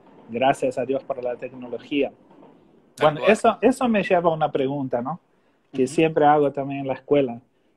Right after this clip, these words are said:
Speaker 1: ¿Qué haría Jesús con Facebook o con Instagram, no? ¿Qué haría?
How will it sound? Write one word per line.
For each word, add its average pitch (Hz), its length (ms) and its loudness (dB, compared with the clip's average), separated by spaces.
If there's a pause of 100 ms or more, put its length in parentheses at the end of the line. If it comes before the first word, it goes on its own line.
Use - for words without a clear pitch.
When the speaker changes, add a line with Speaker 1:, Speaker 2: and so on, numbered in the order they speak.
(120)
Speaker 1:
¿Qué 214 140 6
haría 190 280 2
Jesús 175 540 -4
con 143 320 -6
Facebook 127 580 -2 (560)
o 120 140 2
con 120 180 4
Instagram, 117 600 0
no? 135 220 -10 (1300)
¿Qué 160 180 6
haría? 120 440 2